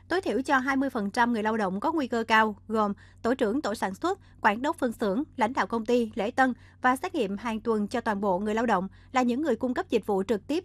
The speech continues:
cho cơ sở sản xuất kinh doanh như cung cấp suất ăn, thực phẩm, nguyên vật liệu, dịch vụ bảo vệ, vệ sinh.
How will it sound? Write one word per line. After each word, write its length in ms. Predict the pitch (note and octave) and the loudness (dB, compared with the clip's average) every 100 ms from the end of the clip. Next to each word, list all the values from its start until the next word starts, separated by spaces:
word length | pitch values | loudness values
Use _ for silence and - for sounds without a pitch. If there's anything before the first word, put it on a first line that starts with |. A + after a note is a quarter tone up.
| - | 0
cho 160 | B3+ | 0
cơ 140 | A#3 A#3+ | 0 -2
sở 180 | G#3+ G3+ | -2 -4
sản 160 | G3+ | -6
xuất 160 | G3 D4+ | -6 -4
kinh 120 | B3 | -2
doanh 220 | A3+ G#3+ G#3 - - | 2 2 0 -14 -8
như 200 | B3 B3+ | 0 0
cung 180 | A#3+ A#3+ | 2 -2
cấp 140 | A#3+ - | -4 -6
suất 200 | E4+ - | -8 -4
ăn, 220 | A#3+ A3 | -2 -2
thực 160 | - G3+ | -4 -2
phẩm, 280 | A3 G3 D4 - B3+ | 0 2 -2 -4 -2
nguyên 200 | C4+ A#3+ | 0 0
vật 180 | G#3+ | -2
liệu, 240 | A3 F#3 F#3+ | -2 -2 -2
dịch 180 | G#3 - | -4 -2
vụ 220 | A3 F#3+ | 0 0
bảo 180 | G3 G#3 | 2 0
vệ, 260 | B3 G3 F#3 | 0 -2 -2
vệ 160 | G3+ | -2
sinh. 240 | F#3+ A#3+ | 2 2